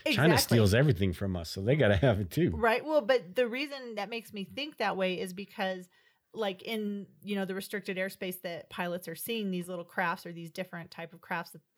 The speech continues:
Speaker 2: are unidentified, this has actually been reported, um, in the Arabian Gulf and, like, in Syria, uh, in twenty fifteen. So about a decade after the first report of the Tic Tac U F O,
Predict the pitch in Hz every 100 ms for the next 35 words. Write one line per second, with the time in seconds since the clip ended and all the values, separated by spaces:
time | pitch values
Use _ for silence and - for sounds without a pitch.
0 | - 175 175 165 156 208 262 262 170 156
1 | _ _ _ _ _ - 226 233 240 -
2 | 269 226 165 - 220 185 202 190 185 -
3 | 240 214 175 165 - 175 165 151 - _
4 | _ _ - - 190 185 180 196 190 180
5 | 180 196 233 - 180 170 165 170 - 180
6 | 196 220 254 - _ - 180 - 208 -
7 | 220 233 254 240 269 - - 240 202 175
8 | 175 196 _ _ _ _ - 214 180 180
9 | - 180 185 175 - _ _ _ _ _
10 | _ _ 202 156 214 214 214 180 - 196
11 | - 185 185 190 180 - - - 208 196
12 | 202 185 170 165 170 - 180 220 220 233
13 | 233 233 233 240 277